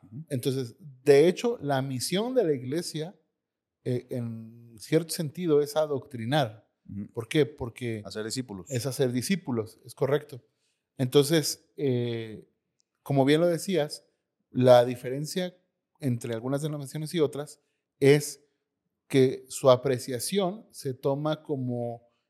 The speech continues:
Speaker 2: eh, casi como algo sagrado,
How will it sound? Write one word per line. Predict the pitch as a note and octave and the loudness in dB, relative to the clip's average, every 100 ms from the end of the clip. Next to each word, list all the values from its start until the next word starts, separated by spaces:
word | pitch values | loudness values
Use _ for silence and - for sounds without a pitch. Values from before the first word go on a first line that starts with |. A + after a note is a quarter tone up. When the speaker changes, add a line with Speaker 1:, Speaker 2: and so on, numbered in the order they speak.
| _ - | _ -14
Speaker 2:
eh, | - A#2+ A2+ A2 A2 A2+ B2 D3 C3 | -8 -6 -8 -12 -16 -18 -16 -18 -8
casi | - C3+ F3+ | -2 -2 -2
como | D3+ - C3+ B2+ | -10 -8 -2 0
algo | C#3+ D3+ | 0 -4
sagrado, | - C3 A#2 C#3+ E3 A3+ - | -6 -8 -2 2 2 0 -10